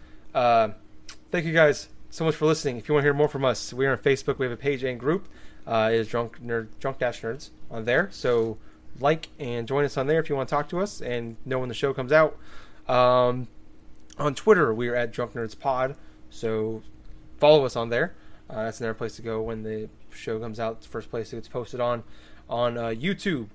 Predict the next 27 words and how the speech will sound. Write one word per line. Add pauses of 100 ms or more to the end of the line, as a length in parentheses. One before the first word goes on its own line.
(300)
we're
also
on
there,
uh,
Drunk
Nerds
Podcast. (500)
Uh,
so
subscribe
to
us
on
there. (220)
We
put
the, (100)
we
put
the
podcast
up
in
there
as
well.